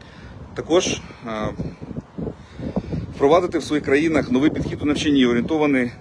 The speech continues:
на учнів з особ-, е, з особливими освітніми потребами, зосереджуватись на індивідуальних талантах цих дітей та їхніх інтересів, розробити плани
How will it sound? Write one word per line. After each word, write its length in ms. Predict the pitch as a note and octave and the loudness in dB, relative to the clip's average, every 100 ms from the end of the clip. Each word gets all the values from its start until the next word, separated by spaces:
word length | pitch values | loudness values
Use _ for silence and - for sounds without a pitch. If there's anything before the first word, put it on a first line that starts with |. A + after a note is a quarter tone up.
| - | -2
на 100 | C#3+ | -2
учнів 400 | F#3+ D3+ - A2+ | 0 -2 -2 -4
з 20 | |
особ-, 480 | G#2+ B2 C3+ B2 A2+ | -4 -4 -2 0 2
е, 240 | A2 A2+ | 2 0
з 60 | A2 | -4
особливими 460 | A2 - B2+ D#3 | -8 -8 -4 0
освітніми 380 | C3+ C#3+ B2+ A#2+ | 0 -2 -2 -2
потребами, 680 | A2+ - A#2+ A2 A2 A2 G2+ - - - - - - - - - - - - - - - | -2 0 0 0 -2 -4 -6 -10 -18 -18 -18 -18 -18 -16 -16 -18 -18 -18 -18 -18 -18 -12
зосереджуватись 800 | G2+ A2+ B2 E3 F#3+ E3 D#3+ C#3 - - - | -6 -4 2 4 6 4 2 -2 -4 -12 0
на 180 | C3+ D3+ | 4 4
індивідуальних 600 | D3+ C3 C3 D3 D#3+ D3 | 2 0 4 6 6 0
талантах 720 | - D#3+ C#3+ C3+ A2 G#2+ - - - | 2 4 6 4 4 -2 -6 -10 -18
цих 180 | - A2+ | -10 -8
дітей 440 | G#2+ F#2 A2 G2+ F2+ - - - | -8 -2 0 0 -4 -16 -20 -10
та 100 | - | -2
їхніх 360 | A#2 D#3 D3+ C3+ | 0 0 -2 -2
інтересів, 580 | C#3+ D3+ C#3+ A2+ - F2+ - - - - - - - - - | -2 2 4 4 2 -8 -14 -20 -20 -20 -20 -20 -20 -16 -6
розробити 420 | A#2+ D3 F3+ - | -2 0 2 0
плани 460 | - C#3 C3 A2+ | 2 4 4 2